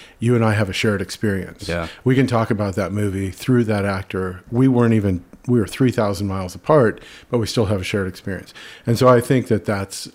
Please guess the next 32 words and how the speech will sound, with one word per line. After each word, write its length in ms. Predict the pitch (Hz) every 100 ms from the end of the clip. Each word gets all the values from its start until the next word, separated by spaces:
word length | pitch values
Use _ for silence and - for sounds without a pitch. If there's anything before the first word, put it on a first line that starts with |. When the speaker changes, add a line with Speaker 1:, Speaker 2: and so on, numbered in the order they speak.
| -
Speaker 1:
uh, 220 | 104 104 -
you 180 | 110 95
know, 140 | 92
probably, 480 | - 98 92 92 90
like, 260 | 90 95 -
the 100 | 98
driving 380 | 98 95 95
force 280 | - 92 90
behind 560 | - 90 92 87 90 85 - - - -
kind 160 | 110
of 80 | 95
the 80 | 95
idea 360 | 90 87 90
of, 240 | 90 90 -
like, 300 | 92 - -
actors 380 | 92 - - 87
being 280 | 107 95 92
exalted. 680 | 92 95 90 92 101 98
And 160 | 165 220
it's 180 | 214 170
not 200 | 147 101
a 40 |
new 140 | 104 104
thing, 320 | - 92 87
like 220 | 90 92
I 60 | 95
said, 360 | - 92 87
you 100 | 101
know, 120 | 90 92
and 140 | 98
I 80 | 101
don't 360 | 101 92 -